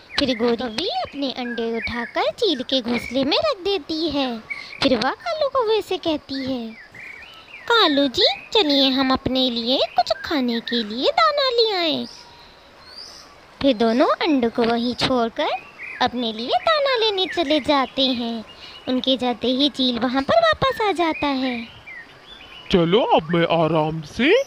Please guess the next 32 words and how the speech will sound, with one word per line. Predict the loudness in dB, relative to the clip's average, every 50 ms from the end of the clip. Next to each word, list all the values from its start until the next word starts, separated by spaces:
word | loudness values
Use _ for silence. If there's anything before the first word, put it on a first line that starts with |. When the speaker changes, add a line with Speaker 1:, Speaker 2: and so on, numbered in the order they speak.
| -2 -6 -2
Speaker 2:
इन | -2 -2
अंडों | 0 0 -2 -2 0 2 0 0
को | 2 2 2 2
खाऊंगा। | 2 2 0 2 4 4 6 6 4 2 2 2 0 2 2 4 4 2 2 0 -2 -6 -10 -14 -18 -20 -20 -20 -20 -20 -20 -20 -20 -20 -20 -20 -20 -20 -20 -20 -20 -20 -20 -20 -20 -20 -10 -4
Speaker 1:
चील | 0 0 0 0 0 -4
उन | -4 -6 -6
अंडों | -6 -4 -6 -6 -4 -4 -2 -4 -2
को | 0 2 2
खाने | 2 2 0 -2 -4 -2 -2 0 2 2
ही | 2 2 2 0 2 2
वाला | 2 2 4 2 2 0
था, | 0 -2 -2 -2 -2 -2 -6 -10 -18 -20 -20 -20 -8 -2 0
तभी | 0 2 2 0 0 -2
उसमें | -4 -4 -4 -4 -4 -4 -2
से | -2 0 2
आवाज़ | 4 6 6 6 6 4 2 2 0 0 2 2
आती | 2 0 0 -2 -2 -2 -2 -2
है | -2 -2 -2 -4
और | -6 -8 -8 -10 -8 -4
अंडे | -4 -4 -2 -2 0 0 2 2 2 0 -4 -20 -20 -20 -20 -20 -16 -10 -6
चिटक | -6 -4 -2 -2 -4
कर | -4 -4 -2 0 4 4 4
फूट | 4 4 4 6 6 6 4 2 -2
जाते | 0 0 0 0 0 -2
हैं। | 0 0 0 0 0 0 0 -2 -4 -4 -2
फिर | -2 -2 -2 -2
उसमें | -4 -4 -4 -2 -2 -2 0 -2
से | -2 -2 0 2 2 2 2 -2 -14 -18 -16 -4 2
कौवे | 2 2 2 2 0 -2 -2
के | -2 -2 -4 -2
दो | 0 0 0
छोटे-छोटे | 0 0 -2 -4 -4 -4 -4 -6 -4 -4 -6 -6 -2 -2